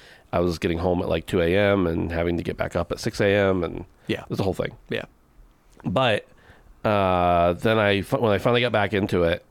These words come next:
Speaker 1: I was like, "I cannot put this down."
Speaker 2: Yeah.
Speaker 1: So.
Speaker 2: Oh, and just to cover my bases, Edwin, that's the best game I've ever played.
Speaker 1: <laughs>
Speaker 2: Um, the combat's amazing. Uh, it's a ten out of, uh,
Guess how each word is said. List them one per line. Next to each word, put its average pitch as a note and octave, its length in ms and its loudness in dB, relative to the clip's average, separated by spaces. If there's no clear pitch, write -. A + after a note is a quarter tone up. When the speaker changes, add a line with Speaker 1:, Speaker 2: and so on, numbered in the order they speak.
Speaker 1:
I F2 160 0
was F2 220 -2
like, - 280 -4
"I F#2 60 -6
cannot E2+ 360 0
put - 140 -6
this - 140 -10
down." - 300 -8
Speaker 2:
Yeah. B2+ 180 -4
Speaker 1:
So. D#2 320 0
Speaker 2:
Oh, C#3+ 160 0
and A2+ 180 -2
just C#3+ 180 -2
to D3+ 60 -2
cover B2+ 220 0
my A2+ 160 2
bases, A2 400 -2
Edwin, C#3+ 360 2
that's C3 180 0
the B2 80 -2
best A#2+ 240 0
game B2+ 140 2
I've A#2+ 140 2
ever A#2 140 0
played. A2 440 0
Speaker 1:
<laughs> - 280 -10
Speaker 2:
Um, A2 200 0
the A#2+ 60 0
combat's A#2+ 480 0
amazing. G#2+ 640 0
Uh, F#2+ 320 -2
it's A2 280 -4
a A2+ 80 -2
ten A2+ 300 -2
out G#2+ 180 0
of, G#2+ 280 -6
uh, C#2 420 -4